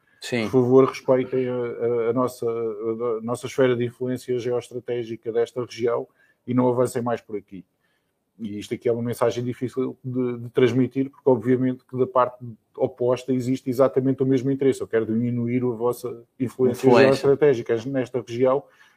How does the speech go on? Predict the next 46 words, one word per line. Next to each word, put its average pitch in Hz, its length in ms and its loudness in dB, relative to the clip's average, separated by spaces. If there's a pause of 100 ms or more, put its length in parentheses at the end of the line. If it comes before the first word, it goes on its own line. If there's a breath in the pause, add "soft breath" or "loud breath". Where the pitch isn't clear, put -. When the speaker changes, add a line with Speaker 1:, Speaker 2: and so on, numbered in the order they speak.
Speaker 2:
A 135 60 8
única 131 300 6
forma 135 320 4
de 131 80 4
eu 143 80 8
fazer 143 440 4
é 156 100 6
avançar 147 480 0
com 147 100 -8
uma, 143 360 0 (100)
uma 135 140 -2
aliança 139 320 2
Speaker 1:
Aliança. 147 260 0
Speaker 2:
militar 160 420 0 (400 soft breath)
e 143 80 -6
tentar 147 440 2
ap-, 139 240 -2
fazer 143 320 0
com 147 120 -8
que, - 180 -10
eh, 135 640 0
essa 139 200 0
região 139 320 0
seja 135 260 -4
o 135 40 -8
mais 135 240 -4
alinhada 131 460 -4
comigo 131 420 -10
possível. 95 460 -12 (800)
E 113 140 -2
é 110 60 2
por 117 140 -4
isso 117 140 -2
é 120 60 2
que 131 80 -4
a 110 280 -4
China 113 280 -6
não, 120 560 -4 (400)
eh, 101 140 -20 (440)
não 107 260 -8
está 117 240 4
contra 110 300 0
a 101 40 2
Rússia, 139 360 -2
de 110 80 -10
longe, 135 400 -2